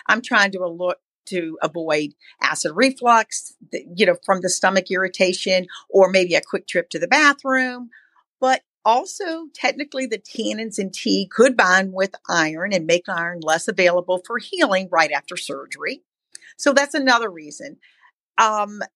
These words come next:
if they're having trouble with that caffeine, which actually most of them don't,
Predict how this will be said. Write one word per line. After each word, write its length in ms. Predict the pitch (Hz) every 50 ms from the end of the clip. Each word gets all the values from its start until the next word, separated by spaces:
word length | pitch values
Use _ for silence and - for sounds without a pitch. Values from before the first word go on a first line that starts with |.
| _ _ -
if 160 | 247 262 262 - _ -
they're 400 | 208 226 233 254 294 302 302 285
having 440 | - 202 214 208 202 220 247 254
trouble 380 | 233 - - - 226 214 220 214
with 160 | 202 214 214 -
that 300 | - 208 202 202 202 196 _ _ _ _ _ _ -
caffeine, 500 | - 208 190 196 - 226 202 208 214 214
which 220 | 220 277 277 - -
actually 300 | - 339 381 - 440 339
most 260 | 208 180 190 196 -
of 120 | 233 214 -
them 120 | 165 147
don't, 460 | - - 151 147 170 220 285 - -